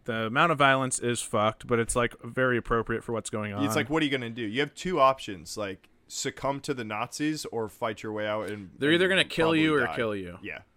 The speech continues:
Speaker 1: Or, like, you have to become part of their group forever and you can't leave.
Speaker 2: Mm-hmm.
Speaker 1: Just, uh, unwilling. Also, one of them's Jewish, so it's like an unwilling Nazi sympathizer.
Speaker 2: Yeah.
Speaker 1: If
Speaker 2: Yeah.
Speaker 1: you,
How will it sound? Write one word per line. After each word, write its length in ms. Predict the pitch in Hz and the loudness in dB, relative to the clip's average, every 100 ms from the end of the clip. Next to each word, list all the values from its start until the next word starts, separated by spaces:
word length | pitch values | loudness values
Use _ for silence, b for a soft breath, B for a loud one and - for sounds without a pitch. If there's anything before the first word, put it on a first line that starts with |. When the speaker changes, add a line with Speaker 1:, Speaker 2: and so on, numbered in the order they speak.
| _ _ _ b | _ _ _ b
Speaker 1:
Or, 180 | 143 170 | 4 4
like, 240 | 185 180 | 6 2
you 160 | 143 151 | 2 0
have 220 | 143 135 | 2 2
to 80 | 139 | 0
become 440 | 127 - 123 120 | -6 -4 -2 -2
part 220 | 113 113 107 | -4 -4 -4
of 60 | |
their 140 | 107 101 | -4 -8
group 260 | 90 104 | -10 -14
forever 420 | - 113 95 92 104 | -12 -12 -12 -10 -10
and 80 | 110 | -10
you 80 | |
can't 260 | 98 101 90 | -12 -14 -14
leave. 300 | 90 92 90 - | -16 -18 -20 -16
Speaker 2:
Mm-hmm. 380 | 110 104 82 85 | -12 -12 -14 -14
Speaker 1:
Just, 280 | 127 113 - - - 107 | -6 -6 -6 -12 -18 -6
uh, 180 | 117 117 | -4 -2
unwilling. 560 | 123 120 113 113 113 113 b b | -2 -2 -2 -4 -6 -10 b b
Also, 280 | - 156 175 | -2 0 2
one 140 | 147 156 | 2 0
of 20 | |
them's 180 | 143 - | -2 -4
Jewish, 520 | 117 113 120 - - | -2 0 0 0 -6
so 140 | - 120 | -2 -2
it's 120 | - | -2
like 120 | 117 | -4
an 80 | 107 | -2
unwilling 480 | 120 120 117 113 110 | -4 -2 -4 -4 -6
Nazi 420 | 107 - 117 117 | -8 -6 -4 -4
sympathizer. 800 | - 117 117 - 113 113 120 113 | -4 -8 -8 -4 -4 -2 -4 -6
Speaker 2:
Yeah. 60 | - _ b b b | -16 _ b b b
Speaker 1:
If 120 | - 107 | -8 -6
Speaker 2:
Yeah. 100 | 113 | -4
Speaker 1:
you, 200 | 110 110 | -4 -6